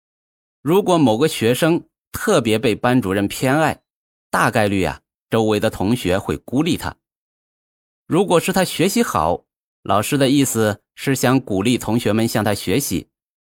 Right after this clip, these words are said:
那老师定的标准就是学习好就是美好的。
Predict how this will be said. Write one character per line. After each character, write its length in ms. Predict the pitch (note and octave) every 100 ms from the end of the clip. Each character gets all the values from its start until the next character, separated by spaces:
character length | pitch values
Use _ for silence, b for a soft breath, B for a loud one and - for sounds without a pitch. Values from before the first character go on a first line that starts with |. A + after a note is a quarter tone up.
| _
那 220 | - C3+ -
老 240 | G2 F2
师 180 | - C#3
定 180 | D#3 C3+
的 120 | G2
标 200 | C3+ E3
准 200 | A#2+ F2+
就 160 | G2
是 240 | G2 F2+ -
学 200 | - -
习 160 | B2+ D3+
好 300 | E3 D#2 -
就 160 | - F#2
是 80 | D#2+
美 180 | D#2
好 220 | A#2+ E2+ C2+
的。 220 | F2